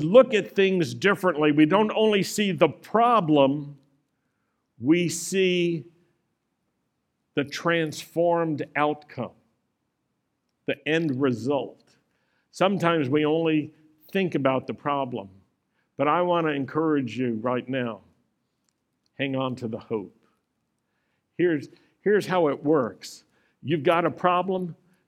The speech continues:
Now pay attention to how you would feel and what it would look like if there was a complete transformation and that problem was totally resolved.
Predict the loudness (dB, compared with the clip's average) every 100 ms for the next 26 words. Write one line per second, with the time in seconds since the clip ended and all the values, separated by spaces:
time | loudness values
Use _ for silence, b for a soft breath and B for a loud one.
0 | -6 -2 -2 -2 -4 -6 -10 _ -4 0
1 | 0 -2 -4 -6 -4 -4 -4 -2 0 2
2 | 0 -4 B B B -10 -2 0 2 2
3 | 0 -4 -12 _ _ -10 -4 -2 2 0
4 | -2 -6 -4 0 2 0 2 2 2 0
5 | 0 -2 -2 0 -2 0 0 2 0 -2
6 | -8 _ _ _ _ 2 4 6 2 -2
7 | -14 -20 _ _ _ _ _ _ _ _
8 | _ 0 2 2 2 0 -6 -8 -8 -8
9 | -12 -12 -6 -4 -4 -8 -10 -6 -4 -6
10 | -6 -4 -2 0 -2 -4 -6 -6 -4 -2
11 | -2 -4 -8 -6 -2 -2 -4 -4 -6 -8
12 | _ -8 -6 -4 -4 -2 -2 -4 -4 -2
13 | 0 0 -2 -6 _